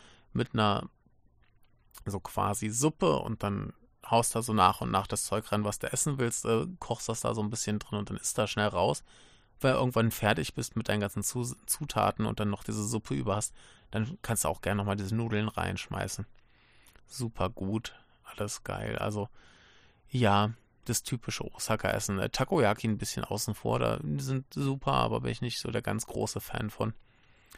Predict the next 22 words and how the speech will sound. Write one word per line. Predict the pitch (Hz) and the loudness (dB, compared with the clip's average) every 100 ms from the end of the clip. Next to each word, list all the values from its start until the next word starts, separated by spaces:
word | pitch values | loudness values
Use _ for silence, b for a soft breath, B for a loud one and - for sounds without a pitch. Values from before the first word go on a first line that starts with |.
| b b b b b b | b b b b b b
Aber, | - 101 107 107 104 110 101 - | 2 6 8 8 6 4 2 2
äh, | 104 98 - - | 0 -2 -4 -6
ja, | 110 117 135 | -2 0 -2
das, | 120 117 - | -2 -4 -2
das | 104 - | -4 -6
ist | - | -4
so | - 127 113 - - _ _ _ _ _ _ _ _ - | -2 0 -2 -6 -20 _ _ _ _ _ _ _ _ -6
das, | 131 120 107 104 - - - | -2 2 2 2 -4 -6 -6
äh, | 120 113 110 113 - b b b b b 143 | -2 0 0 -4 -10 b b b b b -2
Geilste. | - 92 113 143 - - 107 107 110 _ _ _ _ - - | 2 2 2 0 -2 -4 -4 -6 -10 _ _ _ _ -20 -10
Ja, | - 98 127 135 - | -6 -4 -4 -8 -12
also | - 98 113 - | -8 -6 -8 -10
klar, | - 95 104 _ _ | -4 -4 -4 _ _
Sushi | - - 135 - 127 127 | -10 -6 -2 0 0 -2
und, | 110 104 113 _ - - | -2 -4 -4 _ -16 -4
äh, | 104 | -2
Sashimi, | - 110 - 110 113 117 | 0 0 0 0 0 2
also | 101 107 101 b b b | 0 -2 -4 b b b
quasi | - 90 107 | -4 -2 -2
Sushi | 101 - - 113 | -2 -2 0 0
ohne | 110 110 104 90 | 0 0 0 4
Reis, | 101 113 - | 6 6 -2